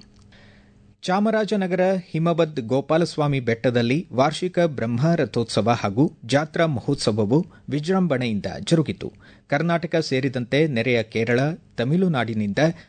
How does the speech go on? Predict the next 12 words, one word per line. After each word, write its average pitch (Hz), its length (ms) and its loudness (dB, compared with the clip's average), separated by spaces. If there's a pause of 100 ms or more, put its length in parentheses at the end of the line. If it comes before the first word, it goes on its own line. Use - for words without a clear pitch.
(140)
ಆಗಮಿಸಿದ 165 520 0
ಭಕ್ತರು 131 600 -2
ರಥೋತ್ಸವದ 143 720 2
ಸಂಭ್ರಮದಲ್ಲಿ 110 920 -2
ಪಾಲ್ಗೊಂಡರು. 143 560 0 (1300)
ಆರ್ಥಿಕವಾಗಿ 208 800 0
ಹಿಂದುಳಿದ 170 500 0 (140)
ಬ್ರಾಹ್ಮಣ 147 600 0
ಸಮುದಾಯದ 123 840 0
ಮೂರು 170 260 0
ಸಾವಿರದ 143 560 0
ಮುನ್ನೂರ 127 340 -2